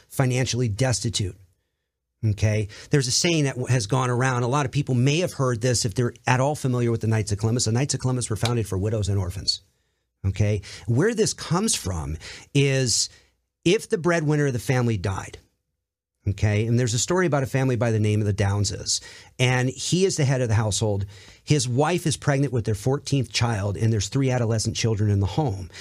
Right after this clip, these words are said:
And when he dies, he's bankrupt.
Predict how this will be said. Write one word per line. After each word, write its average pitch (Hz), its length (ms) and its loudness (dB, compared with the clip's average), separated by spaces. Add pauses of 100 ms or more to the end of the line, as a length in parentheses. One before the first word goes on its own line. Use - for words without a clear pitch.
(180)
And 135 120 4
when 139 80 2
he 135 100 0
dies, 151 640 0 (120)
he's 139 220 0
bankrupt. 127 680 -2